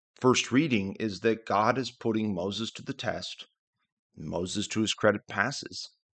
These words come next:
Right? The Lord in his foreknowledge knew that he would forgive the Israelites, but he chose to include Moses, or at least to offer Moses a chance in, in his plan, um, for,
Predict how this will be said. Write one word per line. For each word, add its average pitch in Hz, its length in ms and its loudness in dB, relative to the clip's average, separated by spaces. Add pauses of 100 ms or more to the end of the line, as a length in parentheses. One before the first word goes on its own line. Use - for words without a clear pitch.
(880)
Right? 117 200 0
The 113 100 -4
Lord 151 360 8
in 135 140 4
his 120 120 0
foreknowledge 123 680 6
knew 139 180 2
that 113 160 0
he 107 100 -2
would 113 160 0
forgive 107 320 -2
the 107 140 0
Israelites, 104 640 2 (100)
but 113 140 -2
he 101 100 -4
chose 139 680 4
to 123 120 2
include 120 400 2
Moses, 107 880 4 (800)
or 113 120 4
at 113 80 2
least 127 240 2
to 107 120 4
offer 131 360 8
Moses 104 640 0
a 95 60 -4
chance 113 500 0 (140)
in, 110 200 -2 (160)
in 107 140 -2
his 104 160 -4
plan, 110 540 0 (800)
um, 95 420 -2 (160)
for, 104 240 0